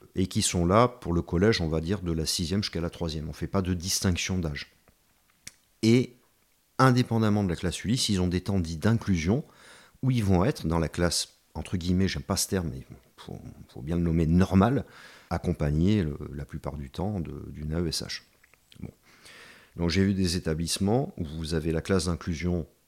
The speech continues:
c'est, on va dire sixième normale en rez-de-chaussée, et la, la classe Ulysse pour les enfants handicapés au premier ou deuxième étage. Euh, j'aurais dit, « Ouais, ok, et comment ça se passe pour les enfants en fauteuil ? » Il y a un ascenseur, c'est cool,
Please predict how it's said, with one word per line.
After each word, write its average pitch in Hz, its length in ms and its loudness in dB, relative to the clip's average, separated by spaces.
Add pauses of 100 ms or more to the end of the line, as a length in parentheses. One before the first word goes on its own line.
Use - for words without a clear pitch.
(180)
c'est, - 200 -12
on 62 200 -12
va 67 120 -12
dire 76 180 -12
sixième 80 360 -2
normale 85 500 0
en 85 80 -2
rez-de-chaussée, 78 640 -4 (800)
et 107 320 0 (200)
la, 76 560 -2 (140)
la 71 200 -6
classe - 580 0 (120)
Ulysse 104 560 0
pour 87 120 -4
les 80 120 0
enfants 87 220 -2
handicapés 85 640 -2 (220)
au 82 200 0
premier 90 380 2
ou 110 80 2
deuxième 85 300 0
étage. 80 380 -4 (760)
Euh, 76 220 -4
j'aurais 76 320 -4
dit, « 78 260 -6
Ouais, 78 200 -4
ok, 78 240 -6
et 80 560 -4
comment 85 240 -4
ça 82 160 -6
se - 100 -6
passe - 380 -4 (140)
pour 78 180 -12
les 78 100 -10
enfants 73 220 -12
en 71 40 -10
fauteuil ? » 95 440 -4 (320)
Il - 40 -14
y - 40 -14
a - 40 -16
un - 40 -14
ascenseur, 127 500 0
c'est - 160 -4
cool, 143 240 -2